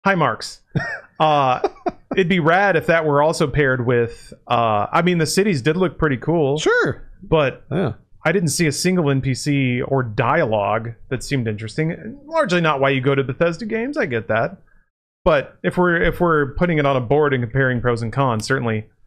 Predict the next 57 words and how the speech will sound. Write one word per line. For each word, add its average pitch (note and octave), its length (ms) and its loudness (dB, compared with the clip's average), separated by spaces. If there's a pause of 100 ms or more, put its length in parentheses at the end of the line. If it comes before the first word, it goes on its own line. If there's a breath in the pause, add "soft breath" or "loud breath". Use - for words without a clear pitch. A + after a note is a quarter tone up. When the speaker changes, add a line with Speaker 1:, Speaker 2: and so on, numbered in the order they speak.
(100)
Speaker 2:
I D3 60 2
Speaker 1:
there's D#3+ 100 2
Speaker 2:
just C#3 80 2
Speaker 1:
a C#3+ 40 2
lot C3+ 80 2
of A2 80 -4
virtues B2+ 380 0
for A#2+ 140 -8
Cyberpunk A#2 580 -2
that G#2 140 -8
don't C3+ 180 0
exist A2+ 320 -4
in B2+ 80 -4
Starfield A#2 460 -2
as G2+ 80 -10
far A#2 160 -2
as G#2+ 80 -4
I A2 100 0
can G#2+ 160 -8
see. - 280 -12 (180)
Speaker 2:
For D#3 80 4
sure. G#2+ 360 0
And C3 140 2
I B2+ 80 2
just B2+ 240 0
saw, C#3 240 2
the C#3 160 2
reason C#3+ 280 2
I A#2+ 100 2
asked B2 300 0
that A#2 120 0
question A2+ 280 -2
is G2 60 -4
'cause G2+ 200 -2
I've G2 240 -2 (560)
seen D#3+ 280 2
when C#3 120 2
we C3 120 2
covered A#2 300 0
Starfield, A2+ 720 -2
Speaker 1:
<laughs> - 20 -6
Speaker 2:
people C3 320 2
would A2 100 2
ask G#2+ 480 -2 (680)
that A#2 280 0
question B2+ 300 0
in D3+ 60 2
the E3+ 60 0
comments. E3 380 0
They B2+ 120 2
would A#2+ 140 0
be C3 100 2
like, B2 200 0
"But D#3+ 100 2
Lawrence, D#3+ 640 -2 (500)
Cyberpunk, D3 600 0 (680)
uh, D3+ 300 2